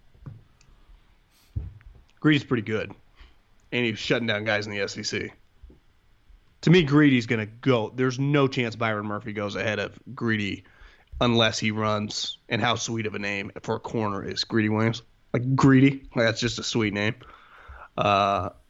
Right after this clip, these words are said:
unless Byron runs in, like, the high four threes, because y-, it's hard to be short and slower. And I'm not saying he's slow, 'cause you can be slow if you're a zone corner. Yeah, I don't need you to be a speed demon.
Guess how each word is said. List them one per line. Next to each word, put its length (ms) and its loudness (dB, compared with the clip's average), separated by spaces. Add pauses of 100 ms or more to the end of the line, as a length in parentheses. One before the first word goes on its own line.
(180)
unless 580 0
Byron 460 -2
runs 340 -6
in, 40 -10
like, 180 -12
the 200 -8
high 220 -4
four 240 -10
threes, 400 -10 (360)
because 600 -2 (100)
y-, 240 -8
it's 160 0
hard 220 4
to 40 4
be 120 -2
short 540 -2
and 260 -2
slower. 880 4 (200)
And 60 -4
I'm 60 0
not 140 -4
saying 160 -4
he's 180 -14
slow, 640 -2 (320)
'cause 100 2
you 80 0
can 280 2
be 80 -6
slow 260 -8
if 120 -18
you're 160 -10
a 60 -12
zone 220 -10
corner. 360 -16
Yeah, 160 -2
I 40 0
don't 180 0
need 220 4
you 80 2
to 80 -4
be 140 -2
a 20 -6
speed 360 -2
demon. 300 -6